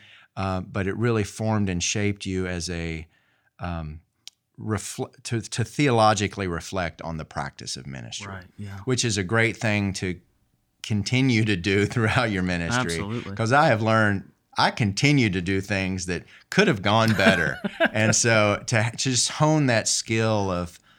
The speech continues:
Speaker 1: um, with treating yourself with grace and patience and understanding, but to be able to look back, and often with colleagues,
Speaker 2: Mm.
Speaker 1: um, to say,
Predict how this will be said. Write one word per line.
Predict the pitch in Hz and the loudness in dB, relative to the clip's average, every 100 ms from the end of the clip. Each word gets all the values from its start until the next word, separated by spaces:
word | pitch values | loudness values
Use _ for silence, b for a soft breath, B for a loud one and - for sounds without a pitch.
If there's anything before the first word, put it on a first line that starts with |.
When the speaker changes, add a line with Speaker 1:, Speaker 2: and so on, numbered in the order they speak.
| b b b | b b b
Speaker 1:
um, | 104 95 90 85 85 _ _ | -4 -2 -2 -4 -8 _ _
with | 123 151 147 | 0 0 0
treating | - 190 202 190 | -2 0 2 2
yourself | 151 - 135 123 | 2 2 2 2
with | 113 101 | -2 -4
grace | 90 101 117 127 - - - - | 0 0 0 -2 -4 -6 -10 -6
and | 104 98 | -4 -2
patience | - 110 - 135 127 - - b b - | -2 -2 -2 -2 -2 -4 -8 b b -8
and | 98 | -4
understanding, | 101 95 - 104 107 110 107 107 104 b b b | -2 -2 -2 0 0 2 2 0 -6 b b b
but | 101 95 - - | -4 -4 -6 -18
to | - | -8
be | - 110 | 0 2
able | 104 | 2
to | 95 | 0
look | 95 92 - | 0 -2 2
back, | 95 98 | 2 2
and | 117 107 | -2 0
often | 104 180 190 113 | 2 2 2 -2
with | 95 | -2
colleagues, | - 110 117 98 76 71 76 - 113 | 0 4 4 4 -2 -6 -8 -10 -8
Speaker 2:
Mm. | 110 | -6
Speaker 1:
um, | 90 85 80 78 _ _ | -6 -6 -8 -12 _ _
to | - 98 | -10 -6
say, | - 104 95 - | -2 -2 -2 -6